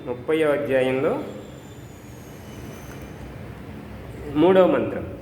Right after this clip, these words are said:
ఇందులో విషయము ఈశ్వరుని ఏమి ప్రార్థించవలెను? ఈశ్వరుంటే పరమాత్మ, సృష్టి స్థితి లయకర్త, కర్మఫల ప్రదాత,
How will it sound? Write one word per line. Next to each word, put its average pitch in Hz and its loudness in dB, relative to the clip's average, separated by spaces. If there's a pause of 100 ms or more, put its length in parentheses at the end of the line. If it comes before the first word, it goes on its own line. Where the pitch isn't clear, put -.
(1900)
ఇందులో 156 8
విషయము 175 4
ఈశ్వరుని 190 4 (500)
ఏమి 202 4
ప్రార్థించవలెను? 127 2 (1300)
ఈశ్వరుంటే 127 0
పరమాత్మ, 127 0 (1120)
సృష్టి 127 -2
స్థితి 131 -4
లయకర్త, 135 4 (2250)
కర్మఫల 143 6
ప్రదాత, 135 2